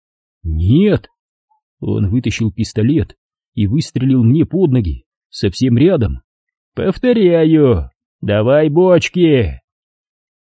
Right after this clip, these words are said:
Бочки были маленькие, но тяжелые, вероятно, с землей.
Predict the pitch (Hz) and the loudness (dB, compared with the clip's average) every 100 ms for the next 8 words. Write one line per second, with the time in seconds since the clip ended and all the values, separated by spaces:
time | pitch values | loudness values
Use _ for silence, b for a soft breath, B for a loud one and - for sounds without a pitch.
0 | _ 95 104 131 - - 123 113 135 120 | _ -8 -4 -4 -4 -4 -2 0 2 2
1 | 98 151 139 107 98 78 - 95 117 120 | 2 2 2 2 0 -6 -4 -2 0 0
2 | 92 190 135 69 60 _ _ _ _ 107 | 0 2 2 -2 -6 _ _ _ _ -2
3 | 110 117 143 123 123 85 117 131 175 76 | 0 2 2 2 0 2 2 4 2 0
4 | - | -6